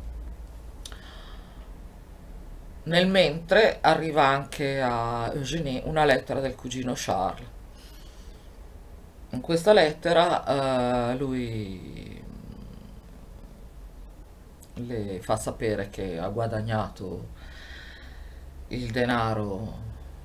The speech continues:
che lei gli ha prestato, ma che purtroppo non potrà tener fede alla promessa fattale in passato. Infatti, eh,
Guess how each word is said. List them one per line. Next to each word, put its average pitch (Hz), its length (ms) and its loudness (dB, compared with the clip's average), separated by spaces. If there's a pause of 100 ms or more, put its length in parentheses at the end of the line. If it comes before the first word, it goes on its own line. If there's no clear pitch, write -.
(280)
che 95 440 -6
lei 98 300 0
gli 107 100 -4
ha 85 720 -6
prestato, - 640 -6 (1120)
ma - 100 -10
che - 120 -12
purtroppo - 580 0
non 143 360 -2
potrà 131 840 4 (460)
tener 135 260 0
fede 135 320 0
alla 123 120 6
promessa 110 480 0
fattale 104 520 0
in 104 120 -2
passato. - 760 -6 (600)
Infatti, 165 880 2 (100)
eh, 113 680 0